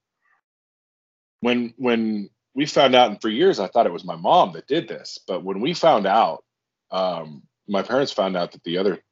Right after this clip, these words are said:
other kid, uh, didn't get in trouble, they called the school and was like, "What's going on with this?"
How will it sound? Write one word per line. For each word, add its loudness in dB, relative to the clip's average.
other 0
kid, -4
uh, 2
didn't 0
get -2
in -16
trouble, -2
they -6
called -4
the -14
school -6
and 0
was -6
like, 2
"What's -2
going 2
on 2
with -12
this?" 2